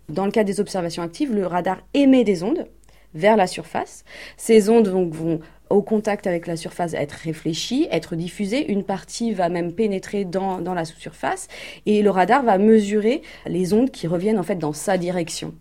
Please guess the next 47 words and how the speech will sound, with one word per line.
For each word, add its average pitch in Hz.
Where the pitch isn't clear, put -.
dans 147
ce 143
qu'on 156
appelle 151
la 156
direction 156
de 160
rétrodiffusion. 156
Et, 202
euh, 190
ce 185
qui 208
est -
apparu, 202
euh, 185
avec 170
ces 190
mesures, 185
c'est -
que 170
Encelade 196
était, 196
mais 160
de 165
loin, 190
le 175
corps 247
dans 202
les 226
micro-ondes 208
le 180
plus 208
brillant 196
du 185
système 170
solaire. -
Donc 160
ça, 254
ça 254
veut 180
dire 175
deux 170
choses. -
Ça -
veut 180
dire 185
que 175